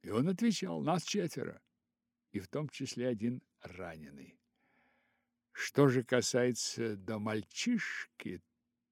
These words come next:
то я не знаю, где он теперь, да и не забочусь об этом. Он всем нам надоел по горло". Это были его собственные слова.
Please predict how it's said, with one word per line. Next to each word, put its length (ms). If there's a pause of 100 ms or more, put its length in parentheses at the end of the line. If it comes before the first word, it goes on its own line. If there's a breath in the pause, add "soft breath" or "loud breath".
(540)
то 100
я 160
не 120
знаю, 600
где 260
он 180
теперь, 640
да 160
и 520
не 120
забочусь 1000
об 220
этом. 520 (240 loud breath)
Он 180
всем 640
нам 400
надоел 920
по 220
горло". 640 (520 soft breath)
Это 240
были 300
его 640 (840)
собственные 800
слова. 520